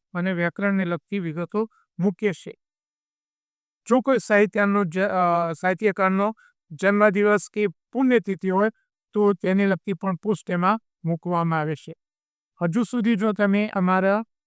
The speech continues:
આ બંને પ્લેટફોર્મ, અમારી આ બંને Telegram ચેનલમાં જોડાયા ન હોય તો એમાં જોડાઈ જવા વિનંતી છે. વધુમાં અમે અમારું Meta, Instagram અને Twitter ઉપર શેર કરીએ છીએ,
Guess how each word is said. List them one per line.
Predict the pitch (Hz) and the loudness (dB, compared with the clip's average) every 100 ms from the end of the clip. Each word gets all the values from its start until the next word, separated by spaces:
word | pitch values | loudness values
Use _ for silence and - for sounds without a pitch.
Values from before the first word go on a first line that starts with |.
| _ | _
આ | 175 | -6
બંને | 175 208 233 226 | -2 0 2 2
પ્લેટફોર્મ, | 175 202 - 208 156 - _ _ _ | 2 0 0 -12 -12 -14 _ _ _
અમારી | 175 185 196 190 | -2 0 2 2
આ | |
બંને | 175 196 214 220 220 _ _ - | 2 0 0 0 -4 _ _ -8
Telegram | 175 180 196 240 220 | -2 0 2 2 0
ચેનલમાં | 196 185 190 196 185 | -4 -2 -2 0 -2
જોડાયા | 170 170 175 175 | 0 0 0 0
ન | 190 | -2
હોય | 175 190 190 202 _ _ _ | -4 0 0 0 _ _ _
તો | - | -4
એમાં | 175 180 | 0 0
જોડાઈ | 156 170 180 190 | 0 0 2 2
જવા | 170 165 208 - _ - | 2 0 0 -4 _ -6
વિનંતી | 165 170 156 - 143 | -4 -2 -4 -10 -16
છે. | - - _ _ _ - | -16 -20 _ _ _ -10
વધુમાં | 147 170 202 202 214 220 202 | -2 2 4 6 4 4 2
અમે | 196 202 | 2 2
અમારું | 190 185 185 175 | 2 2 0 -2
Meta, | 175 160 208 202 _ _ - | -4 -4 -4 -4 _ _ -10
Instagram | 180 170 - 196 185 196 202 196 | -8 -8 -2 0 4 4 4 2
અને | 185 202 214 _ _ _ - | -2 -2 -4 _ _ _ -8
Twitter | 214 220 208 170 _ | -6 2 4 2 _
ઉપર | 196 165 196 | -8 -6 -4
શેર | 160 - 185 180 | -6 -4 -4 -4
કરીએ | 180 190 214 | -4 -2 -2
છીએ, | - 202 | -2 -4